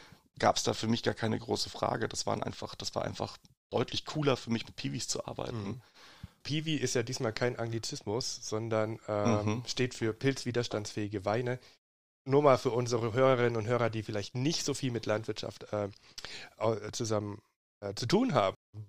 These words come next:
Speaker 2: Woher kommen, <laughs> woher kommen die eigentlich?
Speaker 1: <laughs> Ähm, letztendlich ist es einfach lange Arbeit in der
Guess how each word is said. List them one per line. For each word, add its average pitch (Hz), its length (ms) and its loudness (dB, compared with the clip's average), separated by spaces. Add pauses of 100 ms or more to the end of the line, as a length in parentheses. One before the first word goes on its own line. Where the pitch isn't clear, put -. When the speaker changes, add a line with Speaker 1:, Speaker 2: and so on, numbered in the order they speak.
Speaker 2:
Woher 120 220 2
kommen, 151 260 2
<laughs> 147 220 8
woher - 20 2
kommen 113 240 0
die 120 160 6
eigentlich? 98 340 0
Speaker 1:
<laughs> - 360 -4 (600)
Ähm, 113 500 6
letztendlich - 480 6
ist - 160 2
es - 80 -2
einfach 147 380 2
lange 143 320 4
Arbeit 143 400 6
in 135 160 0
der 127 320 4